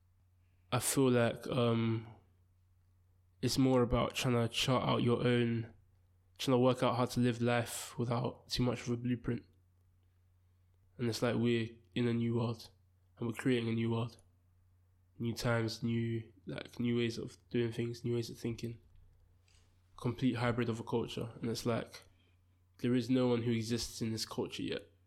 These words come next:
that is, like, the role model for who we're supposed to be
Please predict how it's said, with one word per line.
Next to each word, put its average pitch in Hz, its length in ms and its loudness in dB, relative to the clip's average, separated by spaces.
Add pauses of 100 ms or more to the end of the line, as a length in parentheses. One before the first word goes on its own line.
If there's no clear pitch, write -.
(400)
that - 160 -6
is, 107 100 -8
like, - 300 -10 (300)
the 117 120 -4
role 113 220 -2
model - 400 -10 (680)
for - 180 -8
who 113 360 -4
we're 110 80 -4
supposed - 340 -4
to - 60 -8
be 113 340 -4